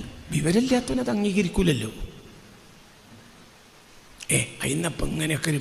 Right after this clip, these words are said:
മനുഷ്യൻ ഉണ്ടാവുമോ എന്നോ പറയില്ലേ? എന്നതുപോലെയാണ് ഏതൊരു, എന്തൊരു റഹ്മത്ത്. പോ-, കടൽ, കടലിൻ്റെ കാരണം മുഹമ്മദ് മുസ്തഫയാണ്. പർവ്വതത്തിൻ്റെ കാരണം മുഹമ്മദ് മുസ്തഫയാണ്.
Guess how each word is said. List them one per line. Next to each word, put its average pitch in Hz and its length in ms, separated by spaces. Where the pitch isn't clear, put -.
മനുഷ്യൻ 135 300
ഉണ്ടാവുമോ 156 400
എന്നോ 196 240
പറയില്ലേ? 123 360
എന്നതുപോലെയാണ് 254 800
ഏതൊരു, 302 320
എന്തൊരു 247 600
റഹ്മത്ത്. 208 380
പോ-, - 160
കടൽ, 151 240
കടലിൻ്റെ 156 440
കാരണം 165 300
മുഹമ്മദ് 151 380
മുസ്തഫയാണ്. 147 480
പർവ്വതത്തിൻ്റെ 254 580
കാരണം 220 280
മുഹമ്മദ് 202 320
മുസ്തഫയാണ്. 180 440